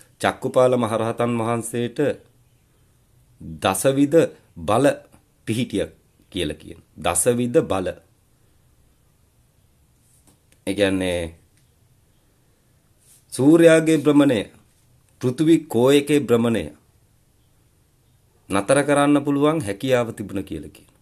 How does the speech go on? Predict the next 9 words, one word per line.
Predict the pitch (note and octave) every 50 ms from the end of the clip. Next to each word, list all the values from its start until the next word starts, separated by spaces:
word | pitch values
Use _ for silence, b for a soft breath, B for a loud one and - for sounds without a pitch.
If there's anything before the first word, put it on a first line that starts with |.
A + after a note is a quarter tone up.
| _ _ _ _ _ _ _ _ _ _ _ _ _ _ _ _ _ _ _ _ _ _ _
චක්කුපාල | - - G2 - - G2 - F#2+ F#2 F2+
මහරහතන් | E2 E2 D#2+ D2 D2+ D2+ D2+ D#2+ D2+ D2
වහන්සේට. | C#2+ D2 C#2+ D2 - _ _ _ _ _ _ _ _ _ _ _ _ _ _ _ _ _ _ _ _ _ _ _ _ _ _ _ _ _ _ _ _ _ _ _ _ _ _ _ _ _ _ _ _ _ _ _ _ _ _ _ _ _ _ _ _ _ _ _ _ _ _ _ _ _ _ _ _ _ _ _ _ _ _ _ _ _ _ _ _ _ _ _ _ _ _ _ _ _ _ _ _ _ -
කයෙන් | - A#2 C3+ D#3 E3+ G3 G3
ඔබට | D#3+ C3+ B2+ A#2+ A#2+ D#3+ D#3+ D#3
තාම | G3 - D#3 D3 D#3+ E3+
ගියේ | F3 E3 D3+ C#3+ G#2+
නැති | E2+ D#2+ - -
වෙන. | C#2 C#2+ -